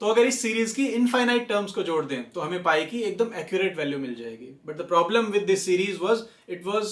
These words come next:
converging very slowly। अगर हमें पाई सिर्फ दो decimal plays तक चाहिए, थ्री पॉइंट वन फ़ोर, तो हमें इस series की तीन सौ terms को जोड़ना पड़ेगा।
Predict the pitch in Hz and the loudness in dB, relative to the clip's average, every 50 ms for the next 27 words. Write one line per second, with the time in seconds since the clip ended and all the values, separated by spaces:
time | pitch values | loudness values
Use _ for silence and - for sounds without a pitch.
0 | - - - 190 180 185 180 202 202 - - 233 226 208 156 160 185 220 233 - | -8 -8 -6 -4 -2 -2 0 0 -2 -2 -2 -4 -4 -4 -4 -4 -4 -2 -2 -4
1 | - 170 156 151 143 139 135 120 113 - _ _ _ - 170 180 226 226 202 202 | -4 -4 -4 -4 -2 -2 -4 -6 -8 -12 _ _ _ -4 0 2 4 4 4 4
2 | 233 233 233 214 202 214 226 220 226 240 247 - - 151 151 202 240 226 226 208 | 2 4 6 6 8 8 6 6 4 0 -2 -2 -6 0 2 4 4 4 4 2
3 | - 190 202 202 190 180 185 175 - - 180 - - 160 139 131 135 131 123 123 | 0 -2 -2 -2 -2 0 -2 -2 -2 -2 -4 -4 -4 -4 -4 -2 -4 -4 -6 -6
4 | - 156 180 196 202 196 190 185 185 202 196 160 160 170 151 - - 156 147 143 | -4 -2 -2 0 0 -2 -6 -6 -6 -6 -6 -6 -6 -8 -8 -6 -6 -4 -4 -4
5 | 120 - - - 180 170 151 156 170 180 185 175 175 - - 165 160 170 170 - | -6 -8 -10 -8 -6 -6 -4 -4 -4 -2 -2 -4 -4 -6 -8 -6 -4 -4 -4 -4
6 | - 220 214 - - 208 202 208 202 - - 220 226 220 - 202 185 180 - - | -6 -8 -12 -12 -10 -8 -8 -6 -6 -4 0 2 2 2 0 -2 -6 -6 -8 -8
7 | 185 165 143 143 135 135 139 135 131 123 117 117 113 120 | -10 -8 -6 -6 -6 -4 -4 -6 -6 -6 -6 -6 -8 -10